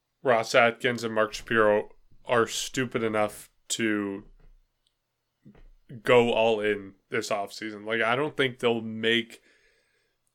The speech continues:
the, the same decisions that Alex Anthopoulos did in twenty fifteen, which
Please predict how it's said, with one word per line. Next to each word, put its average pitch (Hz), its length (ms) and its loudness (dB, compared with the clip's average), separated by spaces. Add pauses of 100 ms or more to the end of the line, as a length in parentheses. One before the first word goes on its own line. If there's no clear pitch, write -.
(240)
the, 120 340 2
the 117 140 -4
same 131 260 -2
decisions 117 480 -2
that 110 200 -2
Alex 113 320 -2
Anthopoulos 107 500 -4
did 113 200 -2
in 107 100 -10
twenty 110 240 -4
fifteen, 113 460 -8
which 110 220 -4